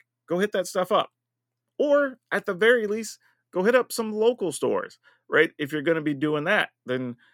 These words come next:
there's comic book stores and card stores. And if you're into, I don't know, quilting or whatever, I'm sure there's a local spot there that does it, right? You don't have to just go to the big box stores, because here's the difference.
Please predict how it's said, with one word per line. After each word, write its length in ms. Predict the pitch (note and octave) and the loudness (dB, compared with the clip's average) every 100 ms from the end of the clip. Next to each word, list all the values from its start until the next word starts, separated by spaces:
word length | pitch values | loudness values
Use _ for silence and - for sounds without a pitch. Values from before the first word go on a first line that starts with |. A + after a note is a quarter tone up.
| _ _ _ - | _ _ _ -4
there's 360 | A#2 B2+ C3 - | -2 0 -4 -4
comic 300 | F3 G3 C#3 | -2 0 0
book 160 | B2+ | -2
stores 360 | - A#2 G2+ F#2+ | 0 0 0 -2
and 80 | G2 | 0
card 280 | F3+ F3+ | 2 2
stores. 460 | - B2+ G#2+ F#2 F2 | 0 -2 0 -2 -6
And 180 | F2+ E2+ _ _ _ _ - | -12 -14 _ _ _ _ -2
if 180 | A#2+ | -2
you're 280 | C3 C3 B2 - | 2 2 2 -2
into, 420 | B2 D3+ D#3 C#3 B2+ - | -4 4 6 6 2 0
I 100 | C3+ | 2
don't 120 | B2+ | 2
know, 160 | A2 B2+ | 0 0
quilting 480 | - F#3 D#3+ A#2+ | 2 2 4 2
or 80 | A#2 | 4
whatever, 360 | A2+ A2 F#2+ F#2+ | 4 4 4 0
I'm 80 | G#2 | 0
sure 180 | C3 | 2
there's 180 | C#3+ C#3+ | 4 4
a 60 | D#3 | 4
local 320 | D#3+ F3+ C#3 | 4 4 0
spot 360 | - G#2 F#2+ A2+ | 0 0 0 2
there 180 | G#2+ | 2
that 140 | G#2+ G#2 | 2 2
does 220 | A#2 G2 | 0 0
it, 100 | E2+ _ _ _ _ | -6 _ _ _ _
right? 300 | - D3 D#3+ _ _ _ _ _ - | 0 2 2 _ _ _ _ _ -10
You 120 | B2+ | 0
don't 200 | F3+ E3+ | 0 2
have 180 | F#3+ F#3 | 0 0
to 80 | D#3 | 0
just 200 | E3+ - | -2 2
go 140 | D#3+ | 2
to 60 | D3+ | 2
the 60 | |
big 180 | D3+ D3 | -2 0
box 240 | C#3 D3+ - | 2 2 0
stores, 320 | G#2+ - - | -8 -8 -4
because 220 | E3+ F#3+ | 0 2
here's 220 | D4 D4+ | 4 0
the 100 | D#3 | 0
difference. 440 | A#2 G#2+ - - | -2 -2 -6 -20